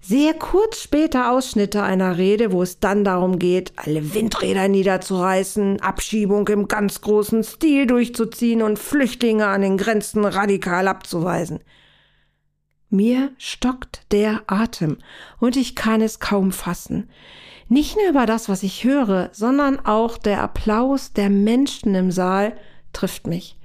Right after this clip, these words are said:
Verkehrte Welt, denke ich nur. Was denkst du wohl darüber?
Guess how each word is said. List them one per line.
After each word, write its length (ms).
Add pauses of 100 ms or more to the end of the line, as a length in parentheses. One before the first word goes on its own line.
(600)
Verkehrte 1000
Welt, 300
denke 200
ich 180
nur. 240 (1000)
Was 220
denkst 320
du 100 (160)
wohl 160
darüber? 560